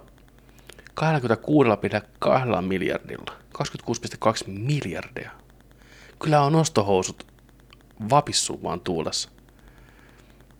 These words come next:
Ää, viimeisen puoli vuotta Activision Blizzard on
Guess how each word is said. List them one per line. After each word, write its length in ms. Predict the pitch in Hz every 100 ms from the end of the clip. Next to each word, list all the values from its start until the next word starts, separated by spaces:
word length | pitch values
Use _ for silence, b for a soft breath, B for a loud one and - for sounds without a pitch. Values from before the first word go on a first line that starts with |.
| - - - - - - - - - - - - - B B B B 123
Ää, 140 | 127
viimeisen 300 | 147 143 139
puoli 240 | - 139
vuotta 240 | 123 113 120
Activision 340 | 120 113 107
Blizzard 260 | 110 117 110
on 220 | 120